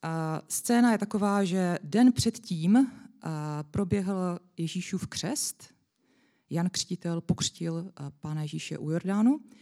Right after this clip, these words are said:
A, a tohle se odehrává druhý den. Pořád jsme na tom stejném místě. Druhého dne tam byl opět Jan, myslí se Jan Křtitel,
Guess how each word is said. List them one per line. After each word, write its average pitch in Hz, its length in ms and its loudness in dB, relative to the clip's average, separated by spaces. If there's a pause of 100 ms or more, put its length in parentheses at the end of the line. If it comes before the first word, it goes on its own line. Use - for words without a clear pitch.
(800)
A, 165 300 -4 (160)
a 151 220 -8
tohle 226 240 2
se 175 100 -2
odehrává 196 360 0
druhý 170 280 0
den. 123 360 -2 (460)
Pořád 185 280 -2
jsme 185 120 0
na 175 80 0
tom 180 120 2
stejném 151 320 -2
místě. - 320 -4 (1500)
Druhého 311 360 4
dne 165 400 0 (640)
tam 180 280 2
byl 220 280 4
opět 233 440 0
Jan, 127 420 2 (400)
myslí 151 180 -12
se 151 120 -10
Jan 135 140 -4
Křtitel, 220 520 -8